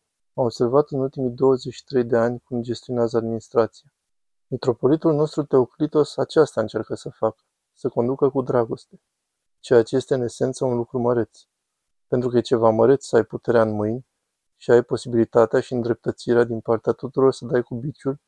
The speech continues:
și să nu o faci. Să aștepți clipa când celălalt se va apropia de tine, când va fi înțeles greșeala sa, pentru că ai vorbit cu dragoste. Și de acolo vei aștepta schimbarea, îndreptarea și îmbunătățirea comportamentului său.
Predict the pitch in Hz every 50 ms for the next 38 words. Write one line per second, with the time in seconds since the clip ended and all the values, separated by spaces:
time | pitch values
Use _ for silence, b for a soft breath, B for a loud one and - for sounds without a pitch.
0 | _ _ _ _ _ _ _ - - 127 123 131 139 135 - - - 156 _ -
1 | _ _ _ _ _ _ _ _ _ _ _ _ _ _ _ _ - 127 117 104
2 | - - 127 - - - _ 131 120 _ - 131 123 _ 127 117 - - 127 120
3 | 117 120 127 127 - - 120 113 113 110 - - 123 _ 131 120 113 117 110 _
4 | _ - 117 113 139 151 _ _ _ _ _ _ _ _ _ _ 135 123 117 117
5 | 117 110 - - 127 117 113 - - 120 139 147 143 139 131 120 - 131 120 113
6 | 110 - - - 110 117 135 _ _ _ _ _ _ _ - 123 120 120 120 -
7 | 123 117 113 110 143 180 120 123 120 _ _ - 120 139 123 120 113 107 110 104
8 | - _ _ _ _ _ _ _ _ _ _ _ _ _ _ _ _ _ _ 127
9 | 117 113 - _ 160 156 147 131 131 123 113 - - 123 _ - 127 120 - -
10 | - 127 120 120 123 120 110 92 - _ _ _ _ _ _ _ _ 135 120 117
11 | 113 110 _ - 120 117 117 127 131 123 - - 127 117 120 117 113 113 110 -
12 | 113 _ - 131 127 123 - _ - 117 107 - 123 113 _ - 117 113 113 110
13 | _ 120 113 113 110 - - - 127 113 104 _